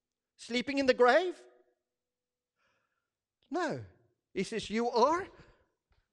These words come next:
at home with the Lord." My goodness, what a great revelation. At home with the Lord. My friends, when someone dies tragically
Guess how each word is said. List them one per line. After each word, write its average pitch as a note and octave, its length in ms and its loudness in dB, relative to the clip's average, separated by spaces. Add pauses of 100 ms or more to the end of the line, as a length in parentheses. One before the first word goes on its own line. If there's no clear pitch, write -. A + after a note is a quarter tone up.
(720)
at D3 140 -10
home B2 720 2 (640)
with - 220 -14
the C3+ 80 -10
Lord." B2 380 -10 (1300)
My D#3 200 -12
goodness, - 440 -16
what C#3+ 140 -10
a C#3+ 60 -8
great C#3 340 -12
revelation. C3 540 -14 (1080)
At G2+ 120 -20
home D#3 360 -10
with C3 160 -14
the C#3 80 -12
Lord. B2 240 -16
My C#3+ 80 -10
friends, F3+ 460 -6 (280)
when C#3+ 200 -12
someone A#3 500 -6
dies F3+ 320 -4
tragically D#3+ 720 -10